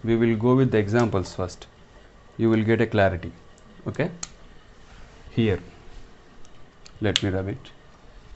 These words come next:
Mm. If I write with the example, then it, it will be very clear, and you can s-, read the structure and the examples over here itself. Okay.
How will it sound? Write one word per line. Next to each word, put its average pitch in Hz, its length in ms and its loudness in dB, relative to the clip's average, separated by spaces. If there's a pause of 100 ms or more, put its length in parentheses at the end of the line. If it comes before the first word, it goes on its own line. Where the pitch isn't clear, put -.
(720)
Mm. 95 380 -6 (1900)
If - 140 -8
I 101 40 -4
write 101 360 -6
with 110 160 -6
the 98 60 -2
example, 113 640 -4
then 101 320 -4 (120)
it, 107 40 -6
it 104 280 -8
will 104 180 -4
be 104 180 -2
very 101 240 -2
clear, 104 360 -4 (960)
and 98 240 -2
you 98 120 -2
can 98 460 -4 (160)
s-, - 100 -18 (160)
read 110 200 0
the 104 120 0
structure 127 520 -2 (520)
and 101 280 0
the 98 40 2
examples 101 560 -2
over 98 260 0
here 92 200 2
itself. 85 400 -6 (880)
Okay. 160 200 -4